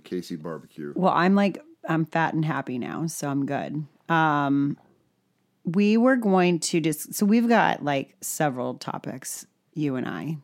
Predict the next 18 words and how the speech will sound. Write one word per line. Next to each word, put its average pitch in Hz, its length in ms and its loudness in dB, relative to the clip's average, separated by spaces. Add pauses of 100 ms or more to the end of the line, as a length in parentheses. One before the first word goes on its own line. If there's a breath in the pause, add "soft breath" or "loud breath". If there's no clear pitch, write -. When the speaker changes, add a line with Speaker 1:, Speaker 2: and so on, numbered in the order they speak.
(100)
Speaker 2:
that 147 160 -4
we 139 140 -2
wanted 127 540 -4
to - 100 -12
talk - 260 -8
about. 87 400 -6
Speaker 1:
Indeed. 98 460 -2 (640 soft breath)
Speaker 2:
But 180 220 4
one 190 340 4
in 208 100 4
particular, 151 720 -2 (720)
given 190 360 4
the 208 80 2
quarantine 160 560 2
situation, 139 680 -4
working 143 360 0
from 208 180 4
home, 139 560 2